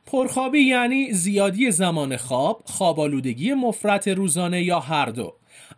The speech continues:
افراد مبتلا به پرخوابی به آسانی و سریع در عرض پنج دقیقه یا کمتر خوابشون میبره و ممکنه تا روز بعد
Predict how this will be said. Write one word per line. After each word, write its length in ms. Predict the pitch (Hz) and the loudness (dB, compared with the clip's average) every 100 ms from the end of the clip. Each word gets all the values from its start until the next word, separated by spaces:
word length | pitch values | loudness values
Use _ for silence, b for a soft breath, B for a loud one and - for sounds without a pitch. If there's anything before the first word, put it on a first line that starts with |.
| - | -6
افراد 380 | 277 302 294 | -4 0 2
مبتلا 540 | 277 262 220 226 214 220 | 2 2 0 2 2 4
به 120 | 208 | 2
پرخوابی 640 | - 196 185 185 170 190 | 2 0 0 -2 0 0
به 140 | 175 180 | 0 0
آسانی 540 | 165 165 - 165 180 | 2 2 0 -2 0
و 160 | 180 170 | 0 0
سریع 340 | - 165 175 | 0 0 0
در 200 | 170 156 | 0 0
عرض 340 | 135 156 139 143 | 0 -2 0 -2
پنج 540 | 143 165 208 285 202 | -4 -4 -2 0 0
دقیقه 320 | 208 185 160 | 0 0 0
یا 120 | 160 | -2
کمتر 540 | 151 147 113 113 214 277 B B | -2 -4 -6 0 0 0 B B
خوابشون 580 | - 240 254 190 - 143 | -6 -2 2 0 0 -4
میبره 340 | 131 123 120 | -2 -2 -2
و 140 | 120 127 | -2 -2
ممکنه 420 | 143 139 196 202 | -4 -4 -2 -2
تا 180 | 190 156 | -2 -2
روز 300 | 165 262 196 | 0 0 0
بعد 420 | 165 151 135 - | 0 0 0 -4